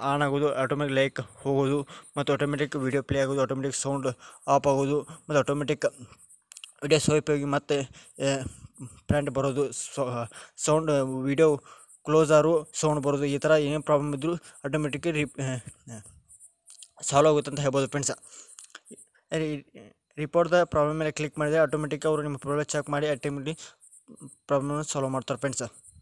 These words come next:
ನಿಮ್ಮ ಮೊಬೈಲ್ Instagram ಅಪ್ಲಿಕೇಶನ್ ಓಪನ್ ಮಾಡಿ ಒಂದು ಎರಡು ಮೂರು ಸೆಕೆಂಡ್ ಮೊಬೈಲ್ ಶೇಕ್ ಮಾಡ್ಬೇಕು ಫ್ರೆಂಡ್ಸ್. ಎರಡು ಮೂರು ಸೆಕೆಂಡ್ ಮೊಬೈಲ್ ಶೇಕ್ ಮಾಡಿದರೆ ಆಟೋಮೆಟಿಕಲಿ ನಿಮ್ಮ ಮೊಬೈಲ್‌ಗೆ report the problem ಇಂದ, ಆ,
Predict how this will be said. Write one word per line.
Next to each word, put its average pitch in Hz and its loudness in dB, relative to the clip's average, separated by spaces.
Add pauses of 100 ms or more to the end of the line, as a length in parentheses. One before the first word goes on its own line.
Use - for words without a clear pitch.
(1400)
ನಿಮ್ಮ 170 -4
ಮೊಬೈಲ್ 175 6
Instagram 151 0
ಅಪ್ಲಿಕೇಶನ್ 147 0
ಓಪನ್ 135 -4
ಮಾಡಿ 143 -4 (280)
ಒಂದು - -8 (200)
ಎರಡು 156 -4
ಮೂರು 156 -4
ಸೆಕೆಂಡ್ 170 -4
ಮೊಬೈಲ್ 156 2 (100)
ಶೇಕ್ 160 -2
ಮಾಡ್ಬೇಕು 143 -2
ಫ್ರೆಂಡ್ಸ್. 139 -6
ಎರಡು 139 -4
ಮೂರು 147 -6
ಸೆಕೆಂಡ್ 156 -6 (340)
ಮೊಬೈಲ್ 151 2
ಶೇಕ್ - 0
ಮಾಡಿದರೆ 151 0 (120)
ಆಟೋಮೆಟಿಕಲಿ 156 0
ನಿಮ್ಮ 151 -4
ಮೊಬೈಲ್‌ಗೆ 147 -2 (420)
report 151 2
the 151 2
problem 143 0
ಇಂದ, 143 -4
ಆ, 143 0